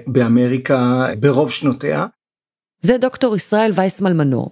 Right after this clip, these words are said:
Speaker 2: מומחה לפוליטיקה אמריקנית מבית הספר למדעי המדינה באוניברסיטת חיפה. במרבית שנותיה של ארצות הברית, הוא מספר,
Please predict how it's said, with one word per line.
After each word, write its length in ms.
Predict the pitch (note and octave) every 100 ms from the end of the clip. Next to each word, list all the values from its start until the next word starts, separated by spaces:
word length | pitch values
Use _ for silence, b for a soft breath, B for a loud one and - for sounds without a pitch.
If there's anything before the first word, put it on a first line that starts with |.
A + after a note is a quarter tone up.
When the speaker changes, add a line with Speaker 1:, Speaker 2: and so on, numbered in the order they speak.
| -
Speaker 2:
מומחה 340 | D3+ C#3+ B3
לפוליטיקה 640 | B3 A#3 F#3 A3+ A#3+ A3 F3
אמריקנית 680 | D#3 C#3+ C#3 G3+ G#3 G#3+
מבית 220 | E3+ F#3 D#3+
הספר 460 | - A3 G#3+ A3+
למדעי 400 | G3+ D#3+ C#3+ D3
המדינה 580 | F#3 F#3+ D3 C#3+ D3+ F#3+
באוניברסיטת 720 | F3+ D#3+ C#3 D#3+ E3 F3+ E3
חיפה. 380 | - C#3 - A2+ A2 _ _ b b b b D#3
במרבית 460 | D3+ C3 C3 A#3
שנותיה 480 | - C#3+ B2 - E3
של 180 | - A#3+
ארצות 280 | A#3 B3 C4
הברית, 260 | A3+ B3
הוא 100 | B3
מספר, 440 | A#3+ - A#3 A#3+